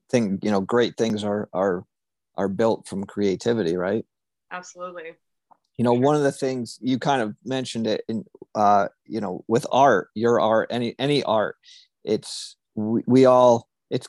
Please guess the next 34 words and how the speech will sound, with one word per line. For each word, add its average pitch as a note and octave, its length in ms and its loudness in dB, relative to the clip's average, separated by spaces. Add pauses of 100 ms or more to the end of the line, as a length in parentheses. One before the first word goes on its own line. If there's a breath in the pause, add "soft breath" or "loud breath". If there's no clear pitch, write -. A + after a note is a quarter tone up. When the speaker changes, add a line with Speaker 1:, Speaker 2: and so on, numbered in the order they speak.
(100)
Speaker 1:
it's B2+ 200 -2
kind D3 180 2
of B2+ 120 2
up B2 180 2
for A#2+ 160 -2
interpretation, B2+ 720 -4
right? G2 240 -6
Like, A2 140 -4
we C#3+ 220 8
have C3+ 280 4
our C#3+ 240 4
meaning E3 320 -8
of F3 160 -2
it, G3 160 -4 (460 soft breath)
but B2+ 120 0
as A2+ 160 -4
long C3+ 300 2
as B2 180 -4
we B2 140 -4
don't B2+ 240 0
become A#2 360 -2
attached B2+ 640 -2
to G#2+ 80 -6
that, E2+ 360 -2 (380)
like, A#2 180 2
yeah, C#3+ 180 8
that's C3 280 2
what A#2 100 -4
it - 80 -12
means A#2+ 260 -8
to - 140 -6
us. A#2+ 340 4
But A#2+ 140 0
if, G#2+ 180 -4